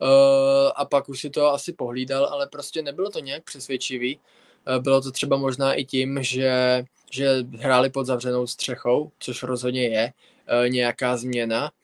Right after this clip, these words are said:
Eh, pak nevím, asi Berrettini určitě bude, bude kvalitní. Jsem zvědavý na toho Rafu Nadala, eh, jak se s tím popasuje a určitě třeba taky,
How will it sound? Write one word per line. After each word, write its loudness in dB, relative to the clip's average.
Eh, 2
pak 0
nevím, 2
asi -2
Berrettini 2
určitě -4
bude, -4
bude 2
kvalitní. -2
Jsem -4
zvědavý 4
na 0
toho 2
Rafu -2
Nadala, -2
eh, 0
jak 2
se -10
s -12
tím -4
popasuje 0
a 6
určitě 0
třeba -4
taky, -2